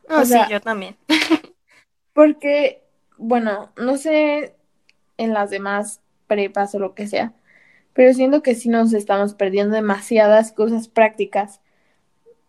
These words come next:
Speaker 2: O sea, y no solo desde este año, sino, pues, desde que empezó todo.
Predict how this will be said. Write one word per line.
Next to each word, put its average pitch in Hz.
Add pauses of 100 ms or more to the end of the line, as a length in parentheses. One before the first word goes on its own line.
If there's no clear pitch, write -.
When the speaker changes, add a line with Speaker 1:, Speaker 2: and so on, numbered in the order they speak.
(180)
Speaker 2:
O 262
sea, 277
y 277
no 294
solo 339
desde 202
este 214
año, 196
sino, 202
pues, 214
desde 190
que 202
empezó 202
todo. 185